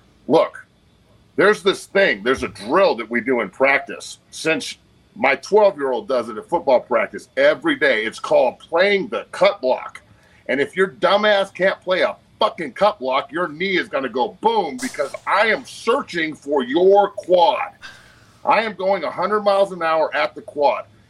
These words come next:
It is not the blocker's fault that he's doing his job. It's Thibodeau's fault for being a pass rusher and not being able to play the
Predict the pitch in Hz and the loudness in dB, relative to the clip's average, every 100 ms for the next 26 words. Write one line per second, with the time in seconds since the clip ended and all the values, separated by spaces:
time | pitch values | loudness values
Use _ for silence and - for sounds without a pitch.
0 | _ 190 226 180 202 202 - 135 - 135 | _ -2 0 -2 0 0 0 -4 -2 -2
1 | 175 180 151 - - 143 143 143 135 113 | 0 -2 -8 -6 0 0 0 -2 -4 -4
2 | 160 151 120 101 - 156 160 139 127 - | -4 -2 -4 -4 0 4 4 2 -4 -2
3 | 208 214 190 156 139 - 160 - 147 151 | 0 2 2 0 -2 2 2 2 -6 -6
4 | 147 120 - 190 208 135 143 - 151 151 | -2 -4 -2 -2 -2 -4 -6 -6 -6 -4
5 | 143 165 165 165 131 - 180 185 | -4 -4 -4 -4 -4 -2 -2 -2